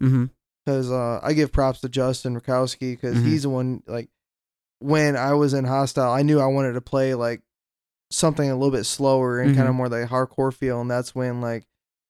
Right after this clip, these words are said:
Speaker 2: him and the other guy started showing me more of these, like, beatdown bands, 'cause really the only one I knew at the time was, uh, like, Immoralist and Black Tongue.
Speaker 1: Right.
Speaker 2: And, um, yeah, so him and all the other guys in the bands are,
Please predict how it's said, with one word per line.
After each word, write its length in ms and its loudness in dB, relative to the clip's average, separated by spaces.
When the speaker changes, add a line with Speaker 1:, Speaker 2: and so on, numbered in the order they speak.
Speaker 2:
him 580 4
and 420 0
the 80 0
other 160 2
guy 320 0
started 300 -4
showing 320 -4
me 100 -2
more 220 0
of 60 -2
these, 160 -4
like, 200 -8
beatdown 500 0
bands, 280 0
'cause 180 -6
really 240 4
the 100 -2
only 200 -2
one 160 -2
I 80 -4
knew 160 -2
at 60 -6
the 40 -14
time 480 -4
was, 300 -6
uh, 340 -6
like, 200 -8
Immoralist 680 -4
and 100 -6
Black 300 -6
Tongue. 420 -6
Speaker 1:
Right. 300 2
Speaker 2:
And, 640 0
um, 560 -2
yeah, 180 2
so 360 -2
him 500 4
and 100 0
all 100 0
the 120 -2
other 120 -2
guys 280 -2
in 40 -6
the 60 -6
bands 260 -2
are, 200 -6